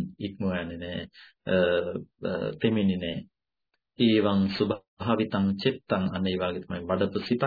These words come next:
ඇති පුද්ගලයා, "රාගෝ න සමති විජ්ජති" රාගය ඒ පුද්ගලයා ඉක්ම යන්නේ නැහැ කියලා සඳහන් කරනවා.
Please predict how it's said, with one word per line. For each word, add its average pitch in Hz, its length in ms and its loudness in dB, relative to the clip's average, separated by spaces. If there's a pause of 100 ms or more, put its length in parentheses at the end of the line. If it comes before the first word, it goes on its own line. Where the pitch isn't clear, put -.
ඇති - 240 -8
පුද්ගලයා, 87 520 -6 (400)
"රාගෝ 92 540 0 (140)
න 107 140 0 (100)
සමති 101 400 -2
විජ්ජති" 92 460 -8 (280)
රාගය 95 560 0
ඒ 92 180 -2
පුද්ගලයා 90 480 -6
ඉක්ම 82 280 -10
යන්නේ 85 260 -10
නැහැ 82 220 -10
කියලා 98 320 -4 (280)
සඳහන් - 400 -10
කරනවා. - 340 -12